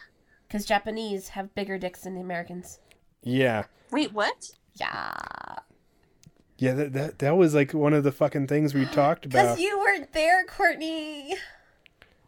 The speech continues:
Speaker 3: No.
Speaker 2: Yeah, you weren't.
Speaker 3: What?
Speaker 2: Okay, so on, on the unreleased episode, because it was horrible fucking audio quality and everything,
Speaker 1: Oh.
Speaker 2: um, we, we fucking discussed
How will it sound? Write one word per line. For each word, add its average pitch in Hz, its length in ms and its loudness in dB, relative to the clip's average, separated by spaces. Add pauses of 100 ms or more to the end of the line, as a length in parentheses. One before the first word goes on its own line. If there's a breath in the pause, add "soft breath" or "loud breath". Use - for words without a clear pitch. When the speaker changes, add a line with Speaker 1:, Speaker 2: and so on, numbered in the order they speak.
(100)
Speaker 3:
No. 427 1400 -2 (120)
Speaker 2:
Yeah, 151 200 6
you 151 220 6
weren't. 165 220 6
Speaker 3:
What? - 640 -8 (380 soft breath)
Speaker 2:
Okay, 185 420 6 (260 soft breath)
so 160 680 6 (480)
on, 175 220 2
on 185 240 2
the 175 200 2
unreleased 190 680 4
episode, 123 600 2
because 120 380 0
it 117 60 -2
was 113 240 -6 (140)
horrible 123 360 4
fucking 117 300 -2
audio 104 320 -2
quality 101 360 -4
and 98 120 -8
everything, 92 460 -14 (280 soft breath)
Speaker 1:
Oh. - 300 -4
Speaker 2:
um, 104 420 0 (840 soft breath)
we, 190 400 2
we 190 200 0
fucking 196 380 -2
discussed 180 600 0